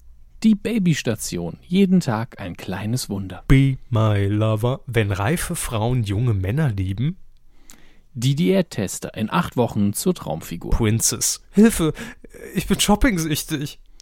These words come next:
Speaker 2: Und?
Speaker 1: Alleinerziehend, ein vierundzwanzig-Stunden-Job.
Speaker 2: Es geht um Mütter, um Liebhaber, um Mix und um Fressen und Abnehmen. Das riecht doch nach R T L zwei für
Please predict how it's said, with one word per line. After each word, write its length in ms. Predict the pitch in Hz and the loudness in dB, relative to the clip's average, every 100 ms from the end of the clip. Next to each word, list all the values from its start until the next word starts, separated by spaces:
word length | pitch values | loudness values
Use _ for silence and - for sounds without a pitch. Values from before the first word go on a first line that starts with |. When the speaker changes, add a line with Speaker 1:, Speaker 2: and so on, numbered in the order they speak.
| - - | -20 -8
Speaker 2:
Und? 260 | - 202 - | -2 -2 4
Speaker 1:
Alleinerziehend, 960 | 190 233 285 247 196 - 190 175 180 - | 8 8 8 4 2 2 2 4 2 -2
ein 200 | 110 95 | -2 -2
vierundzwanzig-Stunden-Job. 1600 | - 143 139 143 - 104 - 120 - - 135 131 131 107 80 - | -2 2 2 2 0 -4 -2 -4 -4 -6 -6 -4 -4 -4 -6 -10
Speaker 2:
Es 100 | - | -14
geht 120 | - | -14
um 160 | - 139 - _ | -12 -14 -16 _
Mütter, 640 | 117 170 196 185 175 165 196 | 4 4 6 4 2 0 -4
um 300 | 110 98 95 | -4 -4 -2
Liebhaber, 760 | 98 107 170 139 135 127 127 - - - | -2 0 2 2 2 0 -2 -6 -14 -8
um 340 | 110 101 95 92 _ - | -6 -4 -6 -10 _ -6
Mix 500 | 127 160 - - - | -4 -4 -6 -8 -8
und 340 | - 127 123 | -8 -8 -8
um 220 | - 110 | -8 -8
Fressen 500 | 101 - - 131 123 | -8 -12 -12 -8 -8
und 200 | 117 110 | -8 -10
Abnehmen. 420 | 120 - - 131 151 - - - - - - - | -8 -10 -12 -14 -14 -16 -18 -20 -20 -20 -14 -2
Das 360 | 202 - - | 0 2 2
riecht 260 | - 220 - | 2 0 0
doch 80 | 131 | -2
nach 140 | 143 | 0
R 120 | 151 | 2
T 120 | 123 123 | 4 2
L 80 | - | 2
zwei 500 | - - 719 - 214 | 2 4 4 6 6
für 240 | - - | 4 -8